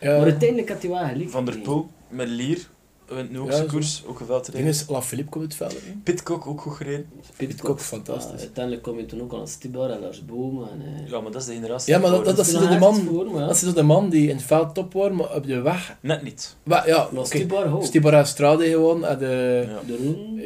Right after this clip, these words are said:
Speaker 1: Edria
Speaker 2: en
Speaker 1: gewoon,
Speaker 2: de
Speaker 1: of, of van die, of, en van die, oh, dat wel het ook gewoon,
Speaker 3: Ja.
Speaker 1: maar ook een retouretappe, bezig.
Speaker 3: Maar minder dominant dan de gasten nu, hè.
Speaker 1: Maar ja,
Speaker 2: Ja,
Speaker 1: oké,
Speaker 2: dat
Speaker 1: dat is ook maar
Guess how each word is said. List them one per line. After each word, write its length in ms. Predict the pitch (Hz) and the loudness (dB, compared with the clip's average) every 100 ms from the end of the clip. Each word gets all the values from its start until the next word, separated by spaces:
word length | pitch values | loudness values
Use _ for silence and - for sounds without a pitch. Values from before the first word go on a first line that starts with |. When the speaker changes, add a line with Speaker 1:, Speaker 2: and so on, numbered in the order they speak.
| - 160 | -6 -4
Speaker 1:
Edria 360 | 120 151 196 | 0 4 4
Speaker 2:
en 60 | 190 | 4
Speaker 1:
gewoon, 340 | 185 185 180 | 2 2 0
Speaker 2:
de 140 | 175 - | -2 -2
Speaker 1:
of, 200 | 147 147 147 156 156 | -4 -4 -2 -2 -2
of 80 | - | -4
van 200 | 151 151 | 0 0
die, 140 | 160 165 | 0 -2
of, 200 | - 147 | 0 2
en 140 | 160 | 4
van 100 | 147 | 4
die, 260 | 147 156 151 | 4 4 4
oh, 100 | 147 | 6
dat 120 | 147 | 6
wel 120 | 160 | 6
het 160 | 175 156 | 4 2
ook 100 | 196 | -2
gewoon, 240 | - 196 190 | 0 0 2
Speaker 3:
Ja. 60 | |
Speaker 1:
maar 120 | 156 - - - - - - | 0 -2 -14 -20 -20 -20 -10
ook 160 | 165 156 | -6 2
een 60 | 156 | 2
retouretappe, 580 | 151 170 180 180 180 - - | 2 0 2 0 -2 -10 -16
bezig. 240 | - 175 175 | -8 -4 -4
Speaker 3:
Maar 140 | 101 | -2
minder 240 | 123 139 110 | -2 -2 -2
dominant 380 | 117 113 135 | 0 0 -2
dan 100 | 131 | -2
de 60 | 107 | -2
gasten 300 | 107 - 95 | -4 -6 -12
nu, 60 | 95 | -12
hè. 60 | 87 - _ _ _ _ _ _ - - _ _ - | -12 -18 _ _ _ _ _ _ -20 -20 _ _ -2
Speaker 1:
Maar 160 | 139 | 4
ja, 60 | 151 | 4
Speaker 2:
Ja, 80 | 139 | 2
Speaker 1:
oké, 200 | - 147 | 4 4
Speaker 2:
dat 100 | 139 | 6
Speaker 1:
dat 80 | |
is 60 | 147 | 2
ook 80 | |
maar 100 | 156 | 4